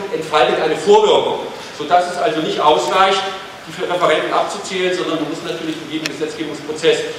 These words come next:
die Vorwirkung des Referendums mitbedenken. Aber man muss natürlich dasselbe auch bei der Initiative machen. Und wenn man die Initiative insgesamt betrachtet, zweihundertneunzig seit achtzehnhunderteinundneunzig, stellt man fest, dass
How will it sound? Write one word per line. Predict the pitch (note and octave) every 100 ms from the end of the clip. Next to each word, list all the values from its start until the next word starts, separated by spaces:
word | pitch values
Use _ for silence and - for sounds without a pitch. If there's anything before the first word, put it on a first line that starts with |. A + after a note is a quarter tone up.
| - -
die | -
Vorwirkung | - F3+ F3+ F#3 F3+
des | - -
Referendums | C3+ C3 D3 D#3+ - - -
mitbedenken. | D#3 E3+ D#3+ A2 A#2 A2+
Aber | C#3 E3+ - A2 - - - - - C3+
man | C3+
muss | -
natürlich | G#3+ G3 G3+ G3
dasselbe | - - D3+ E3 G3 F#3+ - -
auch | C#3+ D#3 D#3+
bei | C#3+
der | D#3
Initiative | D#3 D3+ D#3 - F#3
machen. | C#3+ -
Und | - - - - - -
wenn | C#3
man | D3+
die | F3+ G3
Initiative | G3+ G3 G3+ G3 G#3 F#3
insgesamt | E3 A#3+ - - C#3+ A#2+ -
betrachtet, | - C3 - - -
zweihundertneunzig | - E3+ G3 F#3+ E3 D#3 F3 G3 -
seit | - D#3 D#3
achtzehnhunderteinundneunzig, | D#3 E3 E3 D#3+ D#3 - C#3+ C#3+ C3+ C#3 - - - - - - - - - - - - - - - - - - - -
stellt | - G#3
man | G#3
fest, | - - - -
dass | G#3 G3+